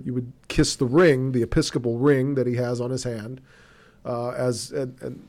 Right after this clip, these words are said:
as a sign of that. And so, yeah, no, that's, that's a very good traditional,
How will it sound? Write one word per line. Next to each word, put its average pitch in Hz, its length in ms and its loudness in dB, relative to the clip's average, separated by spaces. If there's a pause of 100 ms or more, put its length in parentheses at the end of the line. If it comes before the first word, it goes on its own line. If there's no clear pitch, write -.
(100)
as 120 160 -2
a 123 60 -6
sign 180 260 2
of 110 120 -2
that. - 200 -12
And 151 120 -8
so, 175 420 2
yeah, 226 260 2
no, 165 140 2
that's, 190 320 -2
that's 185 220 0
a 147 60 2
very 147 460 4
good 143 320 2
traditional, 139 920 0